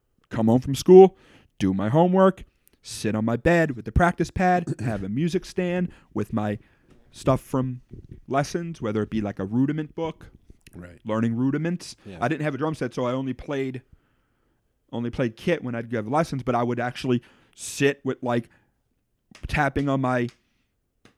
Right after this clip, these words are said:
Speaker 1: knees and, like, stomping on the floor, mimicking, like,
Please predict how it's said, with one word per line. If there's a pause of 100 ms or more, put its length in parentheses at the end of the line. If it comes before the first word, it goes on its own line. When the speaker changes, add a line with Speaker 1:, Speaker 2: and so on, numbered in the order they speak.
Speaker 1:
knees
and,
like,
stomping
on
the
floor,
mimicking,
like,